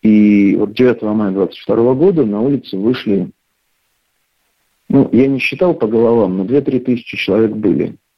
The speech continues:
с нашими флагами, с советскими флагами, с русскими. Мы зажгли там вечный огонь, которого, а, который не горел восемь лет. И вот такого единения, такого ощущения,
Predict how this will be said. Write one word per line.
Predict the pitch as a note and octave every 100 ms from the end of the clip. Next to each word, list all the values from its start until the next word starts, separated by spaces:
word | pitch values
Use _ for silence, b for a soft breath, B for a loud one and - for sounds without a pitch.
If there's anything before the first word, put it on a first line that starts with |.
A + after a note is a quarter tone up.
| _ _ _
с | -
нашими | A#2 - F2+ D#2+
флагами, | C3+ E3+ D#3+ C#3+
с | C3
советскими | - G2 D#3 - C#3 C3+ -
флагами, | A#2+ A2 -
с | -
русскими. | G#2 C#3 - B2+ B2+ B2+ _ _ _ _ _ _ _ _ _ _
Мы | B2 A#2
зажгли | A2+ A2 C#3
там | C3 F2
вечный | G#2 G#2 G2 F2
огонь, | F2 C3+ D#3+ D#3 - _ _ _ _ _ _ _ _ _ _ _
которого, | - - A2+ G#2+ G2+ G2 A#2 _ _ _ -
а, | E2+ F2 - - B B -
который | A#2 A#2 G#2+
не | A#2+
горел | G#2 A2 G#2+ G2+
восемь | F#2 F#2+ F2 F2+ G2
лет. | F#2 - _ _ _ _ _ _ _ _ _ _ -
И | A#2 A#2+ B2+ A#2+ -
вот | G#2 G2+
такого | - - C3+ A2
единения, | A2 A2 A#2+ B2 E3 D#3+ G#2 D#2+
такого | - - G#2 G2
ощущения, | - - - - A#2+ G2 E2 -